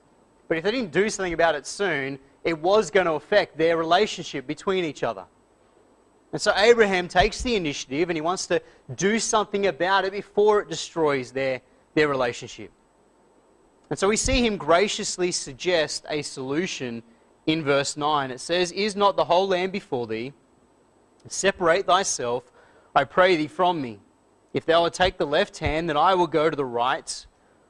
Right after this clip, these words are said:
Or if thou depart to the right hand, then I will go to the left." Abraham proposes a solution. And his solution here is both logical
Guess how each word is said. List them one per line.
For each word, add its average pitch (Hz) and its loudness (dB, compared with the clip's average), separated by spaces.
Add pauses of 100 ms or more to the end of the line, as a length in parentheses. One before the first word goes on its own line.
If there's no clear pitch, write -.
(220)
Or 156 2
if 190 -2
thou 185 2
depart 170 2
to 170 -8
the 143 -4
right 180 2
hand, 147 -6
then 143 -4
I 196 0
will 170 0
go 123 -6 (380)
to 107 -8 (380)
the 113 -2
left." 127 -4 (1200)
Abraham 165 2
proposes 160 0
a 143 0
solution. 147 -6 (920)
And 147 -4
his 175 -4
solution 220 -4
here 185 0
is 160 -4
both 165 2
logical 147 -2